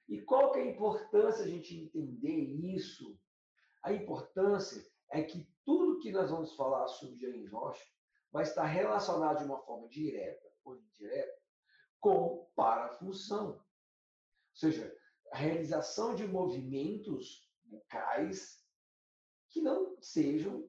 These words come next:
para realizar movimentos funcionais. Ou seja, quais seriam as funções dos dentes? Mastigar,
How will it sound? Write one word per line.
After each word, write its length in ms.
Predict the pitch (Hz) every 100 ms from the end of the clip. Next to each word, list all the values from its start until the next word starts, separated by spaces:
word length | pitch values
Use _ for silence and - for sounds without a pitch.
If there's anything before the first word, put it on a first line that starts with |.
| -
para 640 | - - 131 139 143 143
realizar 500 | 131 143 147 135 156
movimentos 600 | 175 185 156 147 147 -
funcionais. 540 | 180 196 240 294 208 170
Ou 80 |
seja, 300 | 156 135 - -
quais 260 | 285 -
seriam 300 | - 208 202
as 100 | 185
funções 400 | 175 156 156 151
dos 140 | 139 113
dentes? 340 | 127 156 - _ _ _ _
Mastigar, 920 | - - - - - 311 - - -